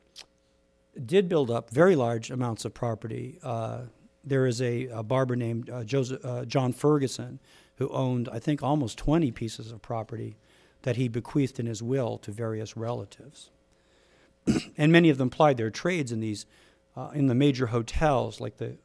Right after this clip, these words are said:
Ballard and Exchange. Here's the foreign-born map of Richmond, <clears throat> and you can see this is even more focused.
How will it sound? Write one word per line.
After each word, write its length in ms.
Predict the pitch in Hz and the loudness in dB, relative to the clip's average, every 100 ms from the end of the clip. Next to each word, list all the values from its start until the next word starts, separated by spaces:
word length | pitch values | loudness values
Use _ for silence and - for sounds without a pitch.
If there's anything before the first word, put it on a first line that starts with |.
| - | -8
Ballard 340 | 127 120 117 107 | -2 0 0 -2
and 120 | 113 | -4
Exchange. 800 | 110 - 131 117 120 135 - - _ _ _ _ _ _ _ _ _ _ _ _ _ - _ _ _ _ _ _ _ _ _ _ _ _ _ | -8 -8 -6 -6 -8 -14 -20 -20 _ _ _ _ _ _ _ _ _ _ _ _ _ -20 _ _ _ _ _ _ _ _ _ _ _ _ _
Here's 200 | 247 220 | -2 0
the 100 | 143 | -2
foreign-born 760 | - 190 226 196 135 120 110 107 | 2 4 6 6 4 2 0 0
map 340 | 104 101 - - _ | 0 -2 -6 -20 _
of 180 | 120 107 | -8 -4
Richmond, 400 | 110 - 95 95 _ - _ | -4 -4 -10 -10 _ -20 _
<clears throat> 260 | _ _ | _ _
and 440 | 196 196 - - 160 | 2 2 0 2 2
you 80 | |
can 120 | 185 147 | 2 2
see 160 | 160 | 2
this 200 | 139 185 | 2 2
is 120 | 120 156 | -2 0
even 280 | 160 143 | 2 2
more 200 | 107 101 | 2 0
focused. 580 | 101 110 95 110 104 - | -2 -2 -4 -6 -14 -16